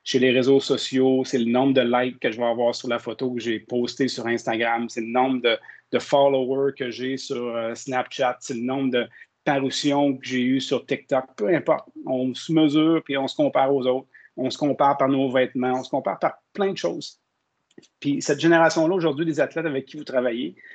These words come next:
euh, ben, cette compara-, cette comparaison-là est tellement plus importante et plus présente surtout, euh,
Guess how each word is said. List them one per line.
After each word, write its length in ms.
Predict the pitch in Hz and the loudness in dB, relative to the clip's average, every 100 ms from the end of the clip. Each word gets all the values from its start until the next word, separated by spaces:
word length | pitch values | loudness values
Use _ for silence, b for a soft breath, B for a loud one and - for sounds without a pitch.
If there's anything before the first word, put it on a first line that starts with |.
| B B | B B
euh, 140 | 123 120 120 | -2 0 0
ben, 160 | 123 120 | 0 -2
cette 180 | 139 - | -4 -2
compara-, 380 | 139 139 131 | -2 2 2
cette 400 | - - - 127 | 2 -4 -10 -8
comparaison-là 880 | - 143 143 135 131 127 120 123 165 - b b _ | -2 -2 0 0 0 0 -2 -2 -4 -6 b b _
est 240 | 127 120 120 - | -2 -2 -4 -2
tellement 460 | 170 156 156 156 | 2 4 4 0
plus 300 | - - 175 | -4 -4 0
importante 640 | 151 135 - - 143 165 160 | 0 0 -4 -4 -6 -4 -6
et 60 | 135 | -8
plus 220 | - 156 | -10 -10
présente 540 | - 160 147 151 185 | 0 2 2 0 -2
surtout, 460 | - 139 - 170 208 b b _ 123 | -6 -8 -6 -8 -8 b b _ -4
euh, 520 | 120 117 120 120 | -2 0 0 0